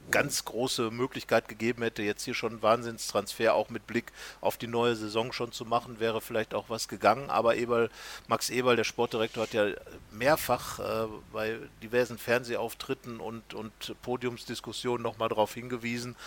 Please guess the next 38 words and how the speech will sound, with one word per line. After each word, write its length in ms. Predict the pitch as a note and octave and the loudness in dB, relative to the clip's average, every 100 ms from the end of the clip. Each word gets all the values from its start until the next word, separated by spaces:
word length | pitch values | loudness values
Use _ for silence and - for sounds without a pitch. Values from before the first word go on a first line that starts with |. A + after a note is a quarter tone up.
| - - - | -12 -14 -4
äh, 200 | F#2+ G#2+ | 2 4
dass 160 | A2 | 2
Borussia 400 | - A2+ C3 C3 | 0 -4 0 2
nur 160 | A#2 A#2 | 2 2
ausgeben 540 | G2 C3 - C3+ C3 B2 | 0 -2 0 0 0 2
kann, 340 | B2+ C3 B2 | 4 4 4
was, 380 | A2 - - - | 2 4 0 2
ähm, 520 | A2+ A2 G#2+ A2 A2 - | 4 6 4 0 -12 -8
was 220 | G2 A2 - | -4 -4 -4
eben 400 | A2+ A2 A2 A2 | -4 -4 -6 -8
in 120 | G#2+ | 0
der 120 | G#2+ | 2
Kasse 320 | - A2 - | 2 0 0
ist. 300 | C#3 D3 - | -2 -2 -4
Das 160 | G2+ - | -6 -6
hat 120 | G#2 | -8
uns 160 | G#2+ - | -6 -2
Stefan 360 | - - G#2+ | 0 0 -2
Schippers, 400 | - B2+ B2+ - - - - | -2 0 0 0 -4 -12 -8
der 100 | A#2 | -4
Geschäftsführer, 560 | G#2+ B2 A#2+ - B2+ A2+ | 0 2 2 0 4 4
im 100 | - | 4
Interview 380 | B2+ B2 A2+ G#2+ | 0 0 2 2
auch 200 | A2 - | 2 0
gesagt. 420 | C3+ A#2+ B2+ - | 0 6 4 4
Das 100 | A2+ | -4
alte 420 | G#2 A#2+ A#2+ A2 | 2 2 4 4
Helmut 360 | A2 B2 B2 - | 4 0 0 2
Grashoff-Prinzip. 960 | G#2 A#2+ - C3+ - C3 - - C#3 - | 8 8 6 -4 -2 -2 0 -4 -4 0
Er 80 | |
hat 140 | F#2+ - | 0 0
ein 100 | A2+ | -4
schönes 420 | - C3 B2 - - - - | 0 2 2 -2 -8 -14 -10
Zitat 520 | - C3+ - B2+ - | -6 4 12 12 12
rausgesucht, 1000 | A#2 B2 - - B2 A#2 A#2+ B2 A#2 B2 | 6 2 2 -2 2 4 4 2 -2 -6
äh, 40 | B2 | -6
gesucht, 640 | B2 A#2+ C3+ - - | -6 -6 -8 -8 -8
äh, 40 | - | -4